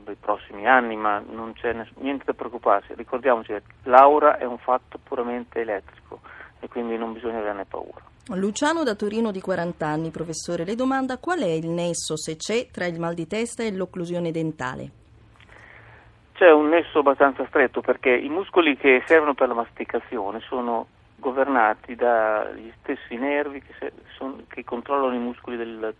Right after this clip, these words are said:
Speaker 1: tono del collo. E il, dal punto di vista della sensibilità utilizzano lo stesso tro-, tronco nervoso, quindi se io ho una contrazione dei muscoli della masticazione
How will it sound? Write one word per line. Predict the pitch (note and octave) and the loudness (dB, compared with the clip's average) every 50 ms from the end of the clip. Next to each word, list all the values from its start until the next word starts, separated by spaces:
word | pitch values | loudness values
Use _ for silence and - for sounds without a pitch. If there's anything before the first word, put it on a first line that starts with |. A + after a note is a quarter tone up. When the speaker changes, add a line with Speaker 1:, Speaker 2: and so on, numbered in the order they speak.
| _ _ _ _ _ _ | _ _ _ _ _ _
Speaker 1:
tono | - B2+ B2 A#2+ A#2+ A#2+ | -2 -2 0 0 0 -2
del | A#2 A#2 A2+ A2 A2+ A2 G#2+ | -2 -4 -4 -4 -8 -12 -10
collo. | - - A#2 G2 F#2 F2+ F2+ F#2 - - - - - - - - - - - - - - - - - _ | -6 -2 -2 -2 -2 -2 -6 -14 -18 -20 -20 -20 -20 -20 -20 -18 -18 -18 -18 -20 -20 -20 -20 -20 -20 _
E | - D3+ D#3 D#3+ D#3 D3+ C#3+ C#3 C#3 C3+ | 0 4 6 8 8 10 10 10 8 6
il, | C3 C3+ C3 B2+ B2+ B2 A#2+ A#2+ A#2+ A2+ A2 | 4 4 4 4 6 6 6 6 4 2 0
dal | - C3 - C#3 C3 | -4 -6 -6 -6 -4
punto | - F3 E3+ D#3 D#3 | -4 -4 -6 -6 -6
di | D#3 D3+ | -6 -6
vista | E3+ E3 - - C#3 | -6 -6 -4 -6 -6
della | B2+ C3+ C3 B2+ B2+ A#2+ A2+ | -6 -6 -6 -4 -4 -4 -4
sensibilità | - C#3 C3 C3 - D3 C#3 D3 D#3+ E3 E3 - - - D3 D3 C#3+ - - - - _ - | -6 -8 -8 -8 -8 -10 -8 -8 -8 -8 -8 -4 2 4 6 6 6 4 0 -8 -16 _ -20
utilizzano | - - - D3+ C#3 C#3+ C3+ - C#3 C3+ | -20 -12 -8 -4 -4 -4 -2 0 0 0
lo | B2+ B3 - | -2 -4 -6
stesso | - B2+ - - C3+ A#2+ - - - - - - | -10 -12 -10 -10 -12 -14 -14 -16 -20 -20 -8 -4
tro-, | - A#2+ - - | -4 -4 -4 -4
tronco | - - B2+ A#2+ - - - - | -6 -4 -4 -4 -4 -4 -6 -4
nervoso, | - - - A2+ G#2+ - G#2 G#2 - | -4 -4 -4 -4 -6 -6 -6 -8 -10
quindi | - - D3+ A#3+ G2+ F#2+ F2+ E2 - - - - - | -8 -6 -6 -6 -6 -8 -10 -14 -18 -20 -20 -10 -6
se | D3 D3 | -6 -4
io | D#3 E3+ F#3 F#3 F3+ - - - _ | -2 0 2 2 2 0 -2 -4 _
ho | - C#3+ C#3 B2+ - - - _ _ _ _ _ _ _ _ _ _ _ _ _ _ | 4 4 6 4 2 0 -6 _ _ _ _ _ _ _ _ _ _ _ _ _ _
una | - D3 C#3 C3+ B2+ - | -6 -4 -2 -2 -2 -2
contrazione | - D3 C#3+ C3 - C3+ - - E3 E3 | -2 -2 -2 -2 -4 -8 -6 -4 -4 -2
dei | D#3 C#3+ C3+ | -2 -2 -2
muscoli | C3+ C3+ C3+ - - - B2 | -4 -4 -6 -8 -10 -12 -8
della | A2+ A#2+ A#2 A#2 | -4 -4 -4 -2
masticazione | A#2 B2 A#2+ - - - A#2+ - A#2+ A2 - - C3 A#2 G#2+ G2+ G2+ G#2 | -4 -6 -8 -8 -12 -16 -12 -12 -12 -12 -10 -10 -8 -8 -8 -8 -10 -12